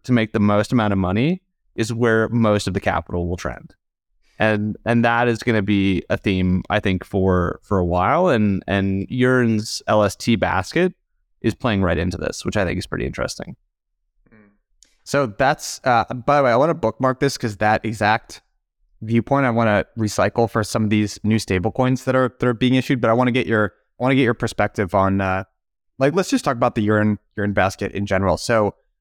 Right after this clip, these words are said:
Speaker 2: um, could you, could you guys give a kind of an overview for, for sort of the uninitiating on how the, the vaults work? Um, and then I think we've,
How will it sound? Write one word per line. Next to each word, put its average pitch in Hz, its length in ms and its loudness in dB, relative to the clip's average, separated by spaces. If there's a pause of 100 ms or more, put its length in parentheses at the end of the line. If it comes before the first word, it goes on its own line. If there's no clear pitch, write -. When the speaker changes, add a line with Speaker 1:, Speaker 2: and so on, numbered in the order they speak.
(180)
Speaker 2:
um, 120 520 2 (240)
could 151 140 -4
you, 170 320 0
could - 160 -12
you 156 100 2
guys 233 260 0
give 120 280 2
a 113 100 2 (100)
kind 123 160 0
of 113 80 2
an 107 80 -2
overview 104 640 0
for, 101 380 0 (100)
for 107 200 -2
sort 110 180 -2
of 104 60 -2
the 113 100 2
uninitiating 104 800 0
on 107 120 0
how 104 220 0
the, 101 320 0
the 104 120 -2
vaults - 560 -2 (260)
work? 113 360 0 (300)
Um, 113 480 2
and 123 160 2
then 127 140 2
I 113 120 2
think 127 160 0
we've, 135 120 -2